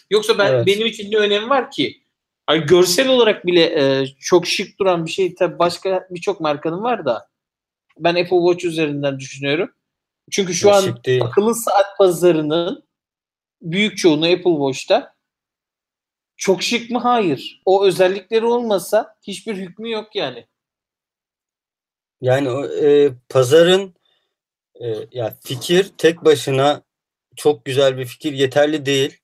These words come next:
Speaker 2: Hatta yani fikir bence, e, ç-, çok önemli bir şey değil yani. Hmm, çok kötü fikir olursa değil de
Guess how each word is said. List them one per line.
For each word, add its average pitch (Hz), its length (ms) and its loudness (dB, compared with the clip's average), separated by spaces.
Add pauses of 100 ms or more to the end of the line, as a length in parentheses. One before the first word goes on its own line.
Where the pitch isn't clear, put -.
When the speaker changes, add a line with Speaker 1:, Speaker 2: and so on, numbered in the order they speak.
(160)
Speaker 2:
Hatta 131 360 2
yani 151 260 2
fikir 160 400 -4
bence, 165 480 0 (720)
e, 120 60 -10
ç-, - 1000 -6 (360)
çok 143 220 -2
önemli 147 380 -2
bir 127 60 -14
şey 139 320 -8
değil 127 380 -2
yani. 101 400 -12 (720)
Hmm, 123 400 -8
çok 123 320 -4
kötü 127 240 -8
fikir 135 260 -6
olursa 131 380 -2
değil 180 260 0
de 170 180 4